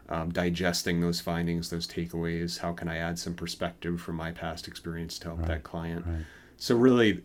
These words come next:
Speaker 1: you know, those are the two kind of client-facing pieces of our process. A lot of the other work is done behind the scenes, writing
Speaker 2: Right.
Speaker 1: surveys,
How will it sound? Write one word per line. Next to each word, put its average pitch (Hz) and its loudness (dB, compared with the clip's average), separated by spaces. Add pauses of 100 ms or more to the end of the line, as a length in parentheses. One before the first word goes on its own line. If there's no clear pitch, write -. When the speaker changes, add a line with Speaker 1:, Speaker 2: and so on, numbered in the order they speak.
Speaker 1:
you 107 2
know, 101 4
those 107 4
are 110 0
the 98 4
two 98 2 (140)
kind 101 0
of 85 -4
client-facing 92 2 (260)
pieces 104 0
of 98 0
our 98 0
process. 95 -2
A 92 -2
lot 87 2
of 87 0
the 87 2
other 90 0
work 92 -2
is 87 -4
done 90 0
behind 87 2
the 85 0
scenes, 87 -2
writing 87 0
Speaker 2:
Right. 80 2
Speaker 1:
surveys, 87 0